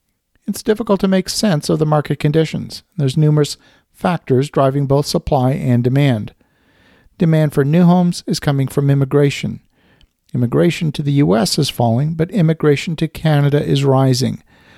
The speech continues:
Last year, Canada, which is about ten percent of the U S population, admitted three times more people per capita than the U S.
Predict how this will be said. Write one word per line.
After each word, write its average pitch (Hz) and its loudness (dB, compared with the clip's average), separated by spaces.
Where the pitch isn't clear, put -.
Last 147 0
year, 156 2
Canada, 151 0
which 151 -2
is 131 -2
about 131 0
ten 185 -2
percent 147 -2
of 135 -2
the 139 2
U 131 4
S 120 -2
population, 151 0
admitted 156 0
three 185 -2
times 160 -2
more 156 0
people 147 0
per 175 -2
capita 151 0
than 135 0
the 131 2
U 131 4
S. - -6